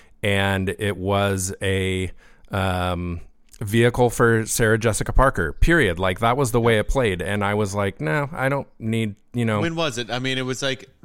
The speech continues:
Speaker 2: like, mid-aughts. She was huge at that point.
Speaker 1: Yeah.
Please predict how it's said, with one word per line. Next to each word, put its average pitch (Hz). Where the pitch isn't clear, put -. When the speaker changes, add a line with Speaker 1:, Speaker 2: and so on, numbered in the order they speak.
Speaker 2:
like, 117
mid-aughts. 117
She 139
was 135
huge 120
at 87
that 82
point. -
Speaker 1:
Yeah. 123